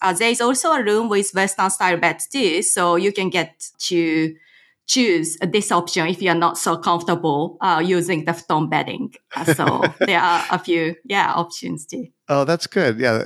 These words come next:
Speaker 2: 'cause I think part of the, the whole experience of traveling is, you know, we'll talk about food in a minute, but also just,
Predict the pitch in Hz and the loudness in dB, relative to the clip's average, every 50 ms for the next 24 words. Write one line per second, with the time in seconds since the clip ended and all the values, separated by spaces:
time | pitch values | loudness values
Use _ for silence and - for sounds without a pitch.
0 | - - 143 143 135 117 143 - - - - - - - - 139 139 180 175 - | -4 -2 0 0 2 2 0 -2 -4 -16 -20 -20 -12 -2 0 2 2 2 -2 -2
1 | 175 165 165 165 151 127 127 127 123 120 120 120 127 127 123 120 151 151 135 127 | -2 0 0 0 0 0 0 0 2 2 2 0 0 -2 -2 0 0 0 0 0
2 | 131 - - 131 - - - 139 135 139 139 - 113 98 - - 143 143 131 117 | -2 -4 -6 -8 -10 -8 -6 -4 -4 -4 -4 -6 -8 -10 -6 -2 0 0 0 0
3 | 113 107 107 107 104 104 98 - - - - 123 110 107 101 - 123 110 117 110 | -2 -2 -2 -2 -4 -4 -4 -6 -10 -10 -8 -6 -4 -4 -2 -2 -2 0 0 -2
4 | 98 - - 120 120 123 117 117 110 110 110 113 117 120 - - - - - - | -2 0 0 0 2 2 2 0 -2 0 -2 0 0 0 -2 -4 -12 -20 -20 -16
5 | - - 127 123 123 143 156 - - 139 131 127 117 120 127 117 - - | -6 0 2 2 4 4 2 2 2 4 4 4 4 4 2 2 0 -4